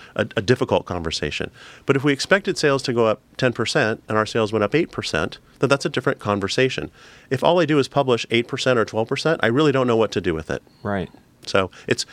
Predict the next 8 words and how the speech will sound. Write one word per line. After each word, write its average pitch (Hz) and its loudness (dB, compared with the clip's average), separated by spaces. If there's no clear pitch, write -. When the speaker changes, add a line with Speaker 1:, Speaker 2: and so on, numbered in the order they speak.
Speaker 1:
it's 120 -2
by, 117 2
by 117 4
estimating 190 2
and 139 0
getting 135 2
them 107 0
there 135 0